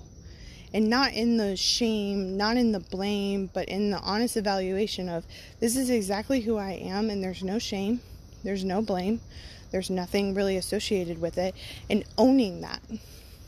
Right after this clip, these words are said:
Being like, "Yeah, this is where I'm at. This is where I'm at, this is what I'm doing, and I'm working towards this dream and goal and aspiration, and these are the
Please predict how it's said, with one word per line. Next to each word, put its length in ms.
Being 200
like, 180
"Yeah, 200
this 120
is 100
where 140
I'm 80
at. 460
This 200
is 120
where 360
I'm 120
at, 220
this 180
is 120
what 120
I'm 120
doing, 420
and 80
I'm 200
working 320
towards 720
this 280
dream 360
and 100
goal 200
and 100
aspiration, 500
and 160
these 220
are 140
the 120